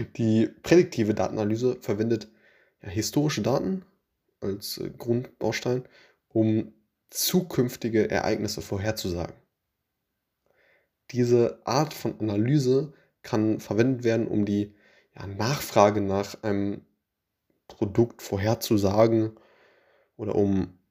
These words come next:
ja, potenzielle Kunden zu identifizieren oder um die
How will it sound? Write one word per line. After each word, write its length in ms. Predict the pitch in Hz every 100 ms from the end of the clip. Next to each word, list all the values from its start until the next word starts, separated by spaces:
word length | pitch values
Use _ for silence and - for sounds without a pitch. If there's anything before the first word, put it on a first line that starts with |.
| _
ja, 180 | - - -
potenzielle 680 | - - 110 - - 104 101
Kunden 460 | - 135 135 117
zu 160 | 113 120
identifizieren 840 | 113 110 104 104 - 131 123 120 - _ _ _ _
oder 260 | 104 104
um 180 | - 104
die 300 | 98 95 92